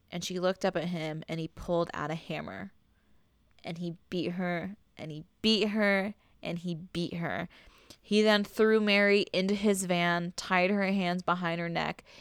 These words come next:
and he told her not to scream or he'd kill her, and she had to, she had to obey him if she wanted to live. He then, uh, trigger warning for sexual assault,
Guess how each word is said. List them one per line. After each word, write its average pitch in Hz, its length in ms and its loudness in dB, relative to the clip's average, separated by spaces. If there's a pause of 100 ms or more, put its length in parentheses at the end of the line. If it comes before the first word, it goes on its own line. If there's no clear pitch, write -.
(140)
and 175 80 -2
he 185 60 0
told 185 180 2
her 180 80 4
not 175 280 4
to 269 80 6
scream 196 460 0
or 165 80 -2
he'd - 280 -8
kill 277 300 8
her, 165 320 4 (200)
and 190 100 -2
she 208 120 2
had 190 160 4
to, 196 200 -2 (120)
she 196 200 -2
had 196 280 2
to 185 140 2
obey 190 300 6
him 170 380 0
if 180 100 2
she - 160 -4
wanted 170 320 -4
to 180 100 -4
live. 147 320 2 (520)
He 226 180 0
then, 190 520 2 (500)
uh, 160 120 0
trigger 233 340 6
warning 185 500 4
for 180 240 2
sexual 175 400 2
assault, 165 560 0